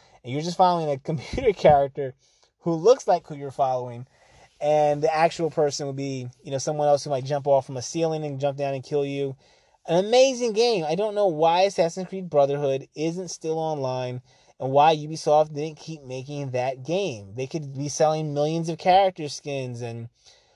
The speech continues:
all this stuff, and I think that game was wildly popular. They don't do that for some reason. Um, and then Watch Dogs, I'm hearing that they might cancel it and they might not make anymore.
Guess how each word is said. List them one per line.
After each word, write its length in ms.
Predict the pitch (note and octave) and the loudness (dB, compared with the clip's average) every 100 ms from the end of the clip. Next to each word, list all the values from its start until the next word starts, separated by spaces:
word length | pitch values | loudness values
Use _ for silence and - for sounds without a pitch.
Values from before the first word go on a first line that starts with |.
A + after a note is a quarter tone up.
| _ - | _ 2
all 200 | D3 E3 | 6 6
this 160 | F3+ | 2
stuff, 360 | - A3+ G3+ - | 0 2 2 0
and 100 | C3 | -6
I 60 | |
think 200 | C3+ D#3 | -4 -4
that 100 | D3+ | -4
game 160 | D3+ D#3 | -4 -6
was 140 | D3 | -8
wildly 420 | C3 B2+ B2+ C#3 D#3+ | -4 0 0 0 -4
popular. 600 | G#3 G#3+ G3+ B2+ G#2+ A#2 _ - | -2 -2 -2 -6 -8 -10 _ -10
They 180 | A#2+ C3+ | -4 -2
don't 200 | E3+ F#3 | 0 -2
do 220 | A3+ C4+ | -4 4
that 220 | A#3+ D#3+ | 4 4
for 100 | C#3+ | 0
some 260 | C3 C3+ B2+ | -4 -4 -4
reason. 440 | A#2+ A#2 A2+ C#3+ _ _ _ _ _ C#3 | -8 -10 -14 -18 _ _ _ _ _ -4
Um, 280 | C3+ C3+ - | -2 -2 -4
and 140 | C#3+ | -4
then 180 | D#3 C#3 | -2 2
Watch 300 | C#3 C#3+ - | 4 4 4
Dogs, 260 | D#3+ D#3 | 2 2
I'm 80 | D#3 | 0
hearing 360 | C#3+ C#3+ D#3 D3 | -4 -4 -2 -2
that 180 | C#3+ C#3 | -2 -2
they 100 | C#3+ | -2
might 240 | C#3+ D3+ | -2 -4
cancel 460 | - F3 G3 D#3+ D3 | -4 -4 -4 -4 -4
it 60 | |
and 100 | C3 | -4
they 60 | C3+ | -4
might 120 | C3+ | -4
not 140 | D3+ E3+ | -6 -2
make 260 | F#3 F#3+ | -2 -2
anymore. 540 | D3+ C3 B2+ C3+ F3 | -4 -4 -2 -2 -4